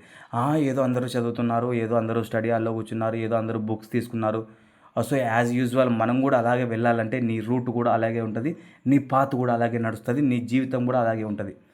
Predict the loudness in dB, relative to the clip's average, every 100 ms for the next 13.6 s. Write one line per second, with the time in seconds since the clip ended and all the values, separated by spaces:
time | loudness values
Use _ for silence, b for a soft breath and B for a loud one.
0 | b b b b -4 2 6 8 6 4
1 | 2 2 0 2 2 0 0 0 0 -2
2 | -2 -4 2 2 2 0 -2 0 0 0
3 | -2 -2 0 0 0 0 2 2 2 0
4 | 0 0 -2 -2 0 0 0 0 -2 -6
5 | B B 0 4 4 4 2 0 -2 -4
6 | -2 0 0 2 0 0 -2 0 0 -2
7 | B B 0 4 4 4 2 4 4 4
8 | 2 0 2 2 2 2 0 -2 -2 -2
9 | -2 -2 -4 0 0 0 -2 -2 -2 -2
10 | 0 2 2 2 0 -2 -4 -4 -4 -4
11 | -8 b b b b -2 2 8 8 8
12 | 4 4 4 4 2 0 0 0 0 -2
13 | -2 -2 0 0 0